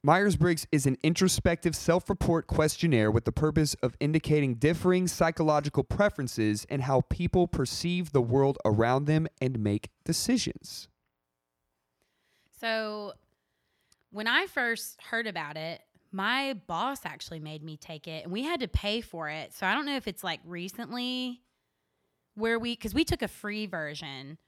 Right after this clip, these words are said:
Speaker 2: but
Speaker 1: But,
Speaker 2: she
Speaker 1: right.
Speaker 2: paid for everyone on the team to take it.
Speaker 1: How long was the one that you took compared to this
Speaker 2: It
Speaker 1: one?
Speaker 2: was, I remember it being about the same length.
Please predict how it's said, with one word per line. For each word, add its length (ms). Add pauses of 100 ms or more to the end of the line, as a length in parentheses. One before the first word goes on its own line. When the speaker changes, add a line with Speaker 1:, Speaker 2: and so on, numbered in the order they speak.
(100)
Speaker 2:
but 80
Speaker 1:
But, 100
Speaker 2:
she 140
Speaker 1:
right. 220
Speaker 2:
paid 380
for 140
everyone 380
on 180
the 360 (400)
team 260
to 100
take 220
it. 20
Speaker 1:
How 200
long 400
was 180
the 80
one 160
that 180
you 80
took 260
compared 380
to 200
this 260
Speaker 2:
It 40
Speaker 1:
one? 60
Speaker 2:
was, 220 (160)
I 160
remember 320
it 100
being 240
about 220
the 60
same 340
length. 60